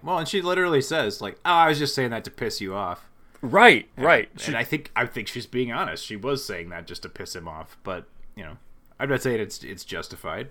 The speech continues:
Speaker 1: but
Speaker 2: But yeah, it
Speaker 1: <laughs>
Speaker 2: was just, I thought that was interesting because she says that, like you, you mentioned, like, "Oh, I was just doing that to piss you off." I'm like, "Wow, they're even getting you to like a troll." Fuck.
Speaker 1: Yeah.
Speaker 2: <laughs> You know,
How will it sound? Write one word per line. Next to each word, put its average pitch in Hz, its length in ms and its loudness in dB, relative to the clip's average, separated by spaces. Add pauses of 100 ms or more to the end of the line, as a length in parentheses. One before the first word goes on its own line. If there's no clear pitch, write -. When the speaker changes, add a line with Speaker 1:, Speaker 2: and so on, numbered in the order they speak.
Speaker 1:
but 80 200 -12 (320)
Speaker 2:
But 151 160 -4
yeah, 160 180 6
it 143 80 4
Speaker 1:
<laughs> - 0 -
Speaker 2:
was 147 140 -2
just, 156 140 -6
I 151 80 4
thought 160 180 -4
that 151 100 2
was 123 140 -2
interesting 120 460 -2
because 113 240 -4
she 120 100 -6
says 110 340 -4
that, 98 240 -4
like 104 160 -2
you, 98 220 -14
you 104 100 -10
mentioned, 104 300 -8
like, 98 140 -8
"Oh, 156 60 -6
I 151 60 -4
was 131 100 -8
just 117 100 -14
doing 113 120 -12
that 98 100 -8
to 107 40 -14
piss - 260 -12
you 101 80 -8
off." 98 220 -6
I'm - 60 -20
like, 101 160 -10 (1000)
"Wow, 139 300 4
they're 131 180 0
even 165 220 -2
getting 156 220 -2
you 151 100 -6
to 123 80 -4
like 120 220 -2
a 110 60 -10
troll." 117 640 -6 (400)
Fuck. - 480 -4 (480)
Speaker 1:
Yeah. 135 260 0
Speaker 2:
<laughs> - 40 -20
You 135 180 -8
know, 95 180 -8